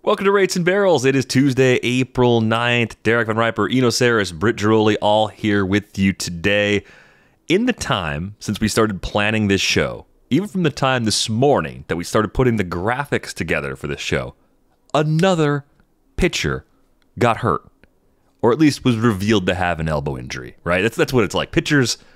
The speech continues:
<laughs> as we've learned over the years, they're hurt all the time. They're hurt at times we don't even know about.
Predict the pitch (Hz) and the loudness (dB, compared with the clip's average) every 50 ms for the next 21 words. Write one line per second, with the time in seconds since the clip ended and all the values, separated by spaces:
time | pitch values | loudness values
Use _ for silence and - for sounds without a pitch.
0 | _ _ - - - - - - - - 120 113 117 123 113 101 107 117 131 131 | _ _ -20 -20 -16 -16 -14 -10 -4 -4 -4 -2 -2 -2 -2 -2 0 0 2 2
1 | 120 104 95 87 85 82 - _ _ _ _ _ - 107 113 110 104 101 95 95 | 2 2 2 0 -2 -4 -8 _ _ _ _ _ 0 2 2 2 2 0 -2 0
2 | 90 92 90 82 78 78 - - _ _ _ _ _ _ _ _ _ _ - - | 0 0 0 0 0 -2 -4 -10 _ _ _ _ _ _ _ _ _ _ -2 0
3 | 208 220 139 151 151 - 82 98 92 73 73 - - 85 78 64 - - - _ | 0 2 2 2 0 2 2 0 0 -2 -4 -4 -2 -2 -2 -4 -8 -16 -20 _
4 | _ _ _ _ _ _ - - 160 127 135 139 101 104 - - 127 123 123 135 | _ _ _ _ _ _ 0 0 2 2 2 2 2 0 0 -2 -2 -2 0 0
5 | 139 143 143 143 151 151 151 156 165 151 107 82 78 64 57 - - | 0 0 0 0 0 -2 0 0 0 0 0 0 -2 -6 -6 -8 -12